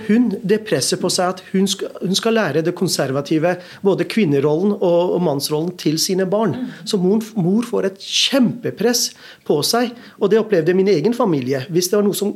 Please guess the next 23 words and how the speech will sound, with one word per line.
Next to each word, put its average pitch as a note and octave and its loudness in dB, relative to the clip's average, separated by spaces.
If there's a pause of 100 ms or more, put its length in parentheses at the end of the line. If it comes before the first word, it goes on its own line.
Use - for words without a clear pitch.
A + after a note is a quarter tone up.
(120)
gikk F#3+ -2
gærent, A3 -4 (100)
pappa G3+ -2
kjeftet - -4
på F#3+ -2
mor, B3 2
at F#3 -6
da F#3+ 0
har, F#3+ -2 (180)
det G#3 2
er G3+ -4
hennes A3 2
feil G3+ 0
at - -8 (260)
vi E3 0
har F#3+ 0
gått F#3 -2
våre E3+ 2
veier, E3 2
og F3+ -2
vi E3+ -2
ikke D#3+ -4
har D3+ -2